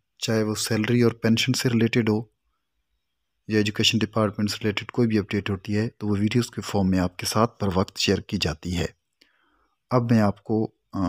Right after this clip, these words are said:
नोटिफिकेशन की तरफ लेकर चलता हूँ। स्क्रीन पर आप देख रहे हैं Government of the Punjab School Education Department की तरफ से ये चार दिसंबर दो हज़ार तेईस का नोटिफिकेशन है। तमाम सीईओज़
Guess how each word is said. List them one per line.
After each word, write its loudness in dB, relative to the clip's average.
नोटिफिकेशन 0
की -2
तरफ 0
लेकर -2
चलता -4
हूँ। -6
स्क्रीन 0
पर 0
आप 2
देख -4
रहे -2
हैं -2
Government 0
of -6
the -8
Punjab -4
School -4
Education -2
Department -4
की -14
तरफ -12
से -8
ये -6
चार 2
दिसंबर -4
दो -10
हज़ार -8
तेईस -8
का -8
नोटिफिकेशन -6
है। -4
तमाम 0
सीईओज़ -2